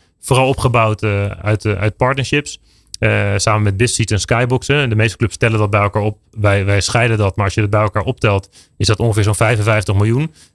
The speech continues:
Nou, daarmee uiteraard onze belangrijkste inkomstenbron. Eh,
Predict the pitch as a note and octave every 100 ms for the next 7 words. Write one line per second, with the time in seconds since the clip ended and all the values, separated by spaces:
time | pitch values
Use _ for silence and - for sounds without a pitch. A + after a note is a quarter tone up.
0 | - E2+ E2+ G2+ G2+ G2+ G#2 G2 F#2+ G#2+
1 | F#2+ F#2+ G2+ G2 - A2 A#2 G#2 G2+ G#2
2 | A2+ A2 _ _ _ G2+ F#2+ G2 F#2+ F#2+